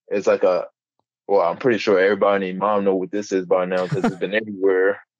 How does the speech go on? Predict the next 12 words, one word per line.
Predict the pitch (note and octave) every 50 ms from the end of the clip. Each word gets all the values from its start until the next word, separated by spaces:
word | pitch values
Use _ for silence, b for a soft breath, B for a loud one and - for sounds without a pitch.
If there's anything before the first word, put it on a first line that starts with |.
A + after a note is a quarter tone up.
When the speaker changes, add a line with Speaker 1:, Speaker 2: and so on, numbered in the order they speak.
| _ _ _ _
Speaker 1:
It's | - G#2+ G#2+ - -
pretty | - D3 C#3
much | C3 A#2+ A2 G#2 -
a | A2 F#2+ G2 F#2+ E2+ -
text-to-image | - C3+ A2+ A2 - - - - - - A#2 A#2 A#2+ A#2 A2+ A#2+ A#2+ - - - - - _
program, | - - B2+ B2+ B2 A#2+ B2 B2+ B2+ B2+ B2+ B2+ C3 C3+ - - _ _ _ _ _ _
and | - A2+
there's | A#2 A2 G#2
different | A2 D#3 E3+ D#3+ A#2+ A2
variations | A#2 A2+ G#2+ G2+ G2+ G#2 G#2+ A#2 - - G2+ F#2 F#2+
of | G2 F#2 F2
it, | F#2 F2+